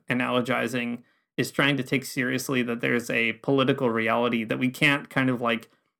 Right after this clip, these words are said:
cordon off the Bible to just our faith life, which is, like, separate from everything else, where, like, religion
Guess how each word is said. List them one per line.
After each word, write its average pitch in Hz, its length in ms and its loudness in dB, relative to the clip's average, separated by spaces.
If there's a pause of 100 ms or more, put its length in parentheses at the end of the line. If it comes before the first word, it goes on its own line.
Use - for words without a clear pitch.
(180)
cordon 185 340 8
off 143 240 6
the 139 100 6
Bible 120 460 4
to 151 160 0
just 123 320 -2
our 123 140 2
faith 117 360 -4
life, 160 320 2
which 139 200 0
is, 123 100 -2
like, 120 160 -2
separate 151 500 -2
from 131 220 2
everything 117 400 -2
else, 131 340 -4
where, 123 180 0
like, 117 220 -2
religion 135 680 2